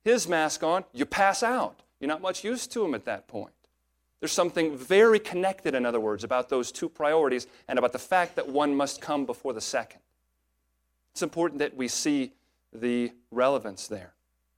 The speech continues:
What we have in this prioritization, especially those of the household of faith, is a call on, uh, on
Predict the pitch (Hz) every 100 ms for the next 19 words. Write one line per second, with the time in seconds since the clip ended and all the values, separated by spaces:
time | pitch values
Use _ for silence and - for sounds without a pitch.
0 | _ _ _ _ _ _ _ _ _ _
1 | _ _ _ _ _ _ _ _ _ _
2 | _ _ _ _ 147 170 170 185 220 190
3 | 160 147 - 170 165 147 139 120 135 175
4 | - - - _ _ - - - 202 196
5 | 185 147 147 147 131 127 143 135 135 110
6 | - 151 117 - _ - 120 123 - 185
7 | 185 101 117 - _ _ _ - 139 160
8 | 160 160 - _ _ - 147 147 156 -
9 | - 151 156 156